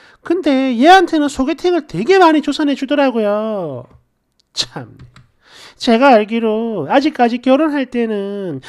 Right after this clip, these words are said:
여자의 스펙보다는, 어, 외모가 훨씬 더 중요한 걸로 알고 있었는데 어떻게 결정사에 상담을 한번 해봐야 될까요? 의사, 변호사, 약사인데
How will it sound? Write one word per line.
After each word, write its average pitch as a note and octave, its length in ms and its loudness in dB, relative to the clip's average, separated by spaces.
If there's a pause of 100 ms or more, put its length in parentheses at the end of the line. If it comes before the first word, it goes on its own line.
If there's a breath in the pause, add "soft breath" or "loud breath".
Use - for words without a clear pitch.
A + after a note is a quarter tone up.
(200 loud breath)
여자의 C4 560 2
스펙보다는, B3+ 1300 -6 (320 soft breath)
어, C#3+ 200 -20
외모가 F3+ 880 2 (100)
훨씬 F4 300 0
더 D#4 120 0
중요한 B3+ 500 -2
걸로 C#4+ 220 2
알고 E3+ 340 0
있었는데 D3+ 800 -12 (300 soft breath)
어떻게 A3 500 -6 (400 soft breath)
결정사에 D4+ 640 0
상담을 A#3+ 500 -4
한번 A3+ 220 -6
해봐야 A#3 320 2
될까요? G3 640 -6 (760 soft breath)
의사, C#4 460 4
변호사, A3+ 640 -2
약사인데 A3+ 1080 -2